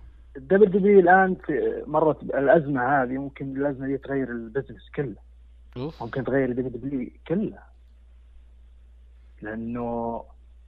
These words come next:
Speaker 1: ال-، ال-، الوضع اللي في حاليًا، اللي عنده فلوس أكثر هو اللي بيصمد. يعني عندك، آه،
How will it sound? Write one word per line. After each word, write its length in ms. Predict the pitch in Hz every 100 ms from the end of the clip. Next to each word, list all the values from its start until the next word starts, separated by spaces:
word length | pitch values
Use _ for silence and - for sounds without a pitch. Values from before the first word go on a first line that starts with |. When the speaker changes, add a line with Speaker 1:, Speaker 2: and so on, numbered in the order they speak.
| - - - - -
Speaker 1:
ال-، 340 | 135 127 120
ال-، 180 | 110 110
الوضع 420 | 110 127 170 156
اللي 140 | 143
في 140 | 131 120
حاليًا، 640 | 127 135 139 123 120 123 - - - - -
اللي 460 | 135 143 139 139
عنده 260 | 151 175 139 -
فلوس 320 | 190 175 - -
أكثر 300 | 156 - 131
هو 240 | 139 170
اللي 100 | 170
بيصمد. 340 | 131 131 - - - _
يعني 300 | - - 123
عندك، 340 | 139 135 113 131
آه، 400 | 127 120 113